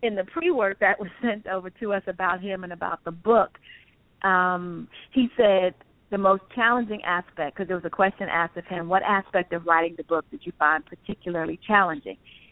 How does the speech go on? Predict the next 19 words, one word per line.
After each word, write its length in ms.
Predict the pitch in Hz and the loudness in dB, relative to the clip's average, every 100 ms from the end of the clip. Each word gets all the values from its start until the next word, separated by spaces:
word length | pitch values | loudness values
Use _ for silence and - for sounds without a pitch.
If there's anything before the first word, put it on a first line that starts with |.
| _ | _
And 100 | 185 | -8
he 140 | 190 185 | -6 0
said, 180 | 185 170 | 2 2
"The 80 | 170 | 0
most 220 | 165 170 - | 0 -2 -2
challenging 500 | 233 247 269 233 233 - | 2 4 2 -2 -6 -2
aspect 580 | 160 160 - 156 143 _ _ _ | -2 -4 -6 -6 -6 _ _ _
was 120 | - 180 | -6 -4
confronting 580 | 185 175 - 208 208 190 | -6 -2 2 2 0 0
my 140 | 170 - | 0 0
own 220 | 180 170 | -2 -6
personal 500 | - 214 214 208 196 | 0 0 0 -4 -4
experiences, 880 | 196 - 170 160 147 147 - 139 143 - - - - | -6 -6 -2 0 0 -4 -4 -4 -4 -10 -20 -20 -4
discussing 580 | 185 - 196 202 214 196 | -4 2 2 2 -2 0
them 200 | 180 175 | 0 0
in 80 | 175 | -6
an 120 | 170 | -6
objective 580 | 151 - 185 - - 208 | -8 -4 -2 -2 -4 -6
manner, 480 | 165 139 131 131 | -2 -2 -2 -6